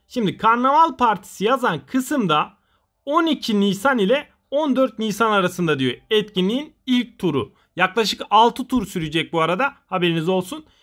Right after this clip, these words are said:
İlk turu on iki ile on dördü arasında. E ben on üçünün gecesinde yani on üçünün akşamında tıklarım. Saat on bir gibi tıklarım. O zamana kimse,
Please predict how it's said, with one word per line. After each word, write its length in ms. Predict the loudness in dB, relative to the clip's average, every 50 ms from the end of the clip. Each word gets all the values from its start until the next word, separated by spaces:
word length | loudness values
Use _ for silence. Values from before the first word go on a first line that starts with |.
| _ _ _ _
İlk 260 | -4 -4 -4 -4 -2
turu 300 | -2 0 0 0 -2 -6 -10 _ _ _ _ _ _ _ _ _ 0
on 140 | 2 2
iki 180 | 2 0 -2 -2
ile 120 | -2 0
on 240 | 2 2 2 2 2
dördü 220 | 2 2 2 0 0
arasında. 440 | -2 -2 -4 -4 -8 -10 -10 -12 _ _
E 80 | -6 -4
ben 240 | -2 -2 -2 -6 -10 _
on 140 | -2 0 0
üçünün 560 | 0 0 -2 -2 0 0 0 0 -2 -6 -12 _ _ _ _ _ _ _ _ _ _ _ _ _
gecesinde 680 | -2 -2 0 0 0 -2 0 -2 0 0 0 0 -2 -4 _ _ _ _ -4
yani 220 | -4 -4 -4 -4
on 200 | -2 -2 -2 -2
üçünün 280 | -2 -2 -4 -4 -2 0
akşamında 540 | 0 -2 -2 0 -2 0 0 2 0 0
tıklarım. 420 | -2 -4 -4 -2 0 0 0 -2 -8 -14 _ _ _ _ _ _
Saat 400 | -6 0 2 2 2 2 -2 -4 -2
on 240 | 0 0 2 2 0
bir 100 | 0 -2
gibi 200 | -4 -6 -8 -8
tıklarım. 420 | -10 -6 -2 -2 -2 -2 -2 -6 -12 _ _ _ _ -6
O 120 | -4 0
zamana 280 | 0 0 0 0 0 -2
kimse, 560 | -2 -2 -2 -2 -2 0 -2 -2 -2 -4